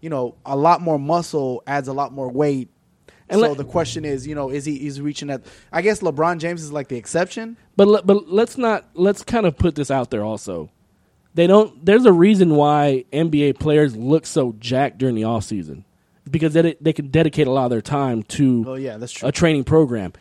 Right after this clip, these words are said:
Speaker 2: During the season, they can't dedicate a whole bunch of time to, to a training program that includes
Speaker 1: Well, I think,
Speaker 2: bodybuilding.
Speaker 1: I think during the season it's more, uh, you see them do more, like, yoga. It's more strength and
Speaker 2: It's more
Speaker 1: conditioning and
Speaker 2: maintenance.
Speaker 1: stretching
Speaker 2: Yeah.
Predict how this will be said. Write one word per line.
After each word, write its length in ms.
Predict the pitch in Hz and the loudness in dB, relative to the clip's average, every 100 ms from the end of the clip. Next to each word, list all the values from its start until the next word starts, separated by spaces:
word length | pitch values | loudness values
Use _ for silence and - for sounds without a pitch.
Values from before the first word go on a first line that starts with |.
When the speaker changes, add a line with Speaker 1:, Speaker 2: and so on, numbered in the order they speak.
| _ - | _ 2
Speaker 2:
During 160 | 214 | 2
the 60 | 214 | 4
season, 300 | 202 202 147 | 2 0 0
they 80 | 143 | 0
can't 240 | 185 135 | 0 -2
dedicate 360 | 120 143 135 127 | 0 -2 -2 -4
a 60 | |
whole 140 | 127 123 | 0 -2
bunch 200 | 120 117 | -2 -6
of 80 | 107 | -6
time 280 | 135 120 107 | -6 -6 -6
to, 400 | 120 107 98 92 _ | -4 -2 -2 -6 _
to 160 | - 123 | -4 -4
a 40 | |
training 320 | - 135 123 107 | -2 -4 -4 -6
program 500 | 139 120 117 110 107 _ _ _ - | -4 -4 -4 -8 -10 _ _ _ -6
that 260 | 139 113 _ | -4 -4 _
includes 560 | 139 131 151 143 127 - _ | -6 -4 -2 0 -2 -8 _
Speaker 1:
Well, 160 | - 180 | -4 0
I 40 | 139 | 0
think, 120 | 117 | -2
Speaker 2:
bodybuilding. 220 | 113 101 | -4 -4
Speaker 1:
I 100 | 156 | -6
think 180 | 175 190 | -6 -8
during 180 | 139 165 | -6 -8
the 60 | 139 | -8
season 320 | - 175 147 | -10 -12 -10
it's 140 | 135 139 | -12 -10
more, 440 | 143 139 135 120 _ _ - | -8 -6 -6 -8 _ _ -10
uh, 240 | 123 123 | -4 -4
you 100 | 123 | -6
see 180 | 135 - | -12 -10
them 340 | 139 131 123 107 _ | -6 -6 -8 -14 _
do 160 | 123 131 | -12 -10
more, 240 | 127 135 | -8 -8
like, 200 | 127 117 | -8 -10
yoga. 640 | - 120 131 131 131 127 123 | -14 -6 -4 -2 -2 -2 -4
It's 160 | 127 - | -6 -12
more 220 | 147 135 | -10 -10
strength 380 | - 147 143 - | -8 -6 -6 -8
and 60 | |
Speaker 2:
It's 60 | 135 | -4
more 140 | 165 | 0
Speaker 1:
conditioning 240 | 139 131 147 | 0 0 -2
and 40 | 123 | -6
Speaker 2:
maintenance. 160 | 98 | -10
Speaker 1:
stretching 560 | - - 151 151 165 160 | -10 -4 -4 -4 -10 -8
Speaker 2:
Yeah. 240 | 127 98 | -6 -8